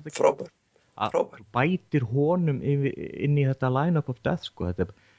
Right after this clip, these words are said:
Speaker 2: þetta er bara bull.
Speaker 1: Já, það,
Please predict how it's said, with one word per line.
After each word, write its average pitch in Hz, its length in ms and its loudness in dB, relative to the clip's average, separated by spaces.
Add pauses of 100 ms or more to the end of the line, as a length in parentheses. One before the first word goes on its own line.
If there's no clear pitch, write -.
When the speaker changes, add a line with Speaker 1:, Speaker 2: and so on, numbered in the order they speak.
(160)
Speaker 2:
þetta 92 120 -4
er 92 80 -2
bara 87 180 0 (400)
bull. - 180 2 (1000)
Speaker 1:
Já, 95 100 0 (240)
það, - 400 -2